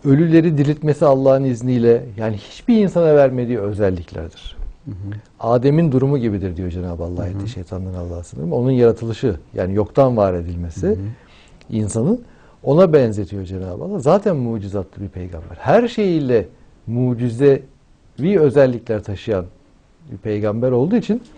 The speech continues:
Speaker 1: tekrar nuzulü de diğer insanlarda olmayıp ona has olan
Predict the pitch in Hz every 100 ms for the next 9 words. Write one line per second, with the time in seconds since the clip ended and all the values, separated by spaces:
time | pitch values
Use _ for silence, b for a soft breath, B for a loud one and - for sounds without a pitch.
0 | B B B B B - 196 208 196 160
1 | 139 127 131 120 120 190 147 175 190 156
2 | 135 135 131 127 123 123 123 160 156 196
3 | - - 135 180 160 143 135 131 208